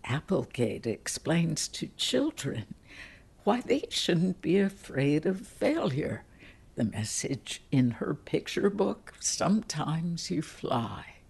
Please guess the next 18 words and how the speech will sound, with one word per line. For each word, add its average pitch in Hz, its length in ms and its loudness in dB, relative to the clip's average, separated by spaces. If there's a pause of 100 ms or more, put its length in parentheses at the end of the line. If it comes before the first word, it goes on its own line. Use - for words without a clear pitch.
(720)
You 202 300 10
are 135 180 6
tuned 143 640 0
to 156 260 0
W 131 680 6
A 131 140 6
B 165 420 2
E 120 400 2 (160)
Atlanta. 104 880 -2 (1080)
This 262 540 2 (100)
is 214 220 12
City 175 460 6
Lights 127 760 2
on 120 300 6
W 123 640 2
A 127 120 2
B 131 360 0
E. 139 320 2